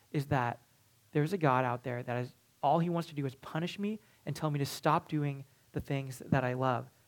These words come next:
exclusively. They have no idea of anything good about the gospel, there's n-, when they think about good news, um,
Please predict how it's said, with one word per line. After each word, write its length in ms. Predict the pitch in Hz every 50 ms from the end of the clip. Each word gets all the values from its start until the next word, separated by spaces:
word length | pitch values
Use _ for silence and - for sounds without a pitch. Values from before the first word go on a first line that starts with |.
| _ -
exclusively. 800 | 160 151 - - - - 170 175 170 - 151 131 139 131 127 127
They 160 | 131 143 143
have 200 | 131 135 139 135
no 260 | 135 135 143 175 233
idea 460 | 240 175 139 123 131 123 117 113 120 - _ _ _ _ _ _ _ -
of 240 | 147 131 123 120 123 - - _ _ _ _ _ _ _ _ _ _ _ _ _ _ _ _ 175
anything 480 | 190 226 240 208 - 190 175 160 147 135
good 220 | - 165 165 156 147
about 380 | 143 135 135 127 127 - -
the 60 | -
gospel, 440 | 139 - 123 117 123 - - 143 131 -
there's 200 | 143 131 - 147
n-, 160 | 143 143 - _ _ _ _ _ _ _ _ _ _ -
when 120 | 156 151
they 80 | 147 151
think 200 | 147 - 185 180
about 260 | 185 175 160 147 139
good 160 | - 156 151
news, 320 | 147 147 147 151 165 175 - - _ _ _ _ _ _ _ _ -
um, 220 | 139 127 123 127